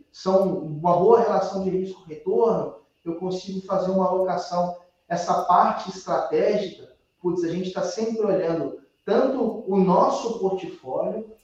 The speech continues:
quanto o portfólio dos nossos peers, né, e todas as oportunidades no secundário. Então, a gente tem essa flexibilidade.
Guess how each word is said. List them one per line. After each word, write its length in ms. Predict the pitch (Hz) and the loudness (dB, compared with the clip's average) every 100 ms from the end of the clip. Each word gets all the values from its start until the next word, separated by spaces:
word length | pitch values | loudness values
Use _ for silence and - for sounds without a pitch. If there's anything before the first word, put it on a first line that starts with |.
| _ | _
quanto 240 | 190 190 | -2 0
o 60 | 190 | 0
portfólio 680 | 185 185 190 - 180 175 175 | 0 0 -4 -4 0 0 0
dos 220 | 156 151 | -6 -6
nossos 460 | 156 165 160 - | -4 -4 -6 -14
peers, 520 | - 185 254 226 151 160 | -14 -6 -4 0 -2 -2
né, 220 | 185 185 - _ | -4 -6 -8 _
e 180 | 185 185 | 0 2
todas 320 | 208 214 220 | 2 4 2
as 60 | 214 | 2
oportunidades 920 | 214 202 185 208 190 156 151 151 156 | -2 -4 -10 -12 -8 -4 -4 -4 -10
no 80 | |
secundário. 640 | - 160 - 175 - - - _ _ _ _ 127 | -16 -20 -18 -12 -10 -10 -14 _ _ _ _ -18
Então, 220 | - 143 | -4 -4
a 40 | |
gente 200 | 143 - | -4 -6
tem 100 | 143 | -6
essa 220 | 143 147 - | -4 -6 -8
flexibilidade. 920 | 143 143 - 147 143 156 - - | -10 -10 -14 -12 -12 -6 -8 -8